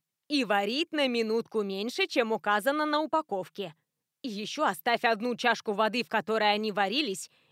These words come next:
и вылей на спагетти, когда будешь добавлять оливковое масло". "Да, мама",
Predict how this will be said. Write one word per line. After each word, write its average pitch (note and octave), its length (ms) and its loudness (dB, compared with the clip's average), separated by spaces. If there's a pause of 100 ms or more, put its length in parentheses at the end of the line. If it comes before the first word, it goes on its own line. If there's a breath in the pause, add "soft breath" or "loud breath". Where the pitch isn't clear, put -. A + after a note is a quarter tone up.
(120)
и C#4 180 2
вылей A3+ 360 -2
на G#3+ 120 0
спагетти, G3+ 640 -2
когда A3 320 2
будешь G#3+ 280 -4
добавлять G3+ 520 0
оливковое G#3 600 0
масло". F3 420 -8 (580)
"Да, F3 360 -6
мама", E3 400 -8